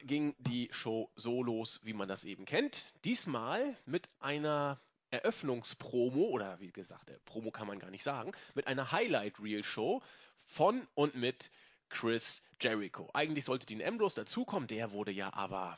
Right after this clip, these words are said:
wir wissen genau Bescheid, äh, mit einer Pflanze krankenhausreif geschlagen von Jericho, konnte also nicht kommen und auf die Pflanze wurde auch eingegangen. Es war eigentlich klar,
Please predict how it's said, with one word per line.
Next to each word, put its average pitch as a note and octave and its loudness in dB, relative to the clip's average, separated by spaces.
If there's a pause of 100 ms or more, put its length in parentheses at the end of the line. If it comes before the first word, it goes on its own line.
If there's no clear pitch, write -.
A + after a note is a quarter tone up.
(120)
wir G2+ -4
wissen G#2+ -6
genau G2 -2
Bescheid, G#2+ -2 (540)
äh, G#2 -2 (240)
mit D3 2
einer C3 4
Pflanze A3+ 8
krankenhausreif D#3+ 2
geschlagen C#3 0
von C3 -2
Jericho, B2+ 0
konnte D#3+ 4
also B2+ 2
nicht A#2+ -2
kommen F#3 4
und - 2
auf A2+ -4
die A#2+ -8
Pflanze A#2+ -4
wurde A2 -2
auch G2+ -2
eingegangen. D3 -2
Es - -12
war A2 -6
eigentlich A#2 -4
klar, A2+ 0